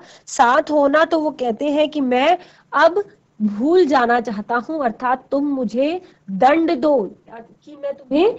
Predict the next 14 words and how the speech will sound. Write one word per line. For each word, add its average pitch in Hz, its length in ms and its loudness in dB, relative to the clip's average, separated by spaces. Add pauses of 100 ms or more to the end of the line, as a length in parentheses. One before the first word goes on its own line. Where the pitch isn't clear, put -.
(260)
भूल 247 360 2
जाऊं।" 202 420 0 (280)
तो 269 80 -2
यहाँ 269 360 0 (100)
पर 359 120 -2
जो 320 180 -2
कुछ 311 180 -6
पहली, 240 460 -2
अ, 233 360 -2
जो 214 280 -4
यहाँ 226 240 -6
पर 220 140 -8
पंक्तियां 214 600 -6
हैं, 294 280 -2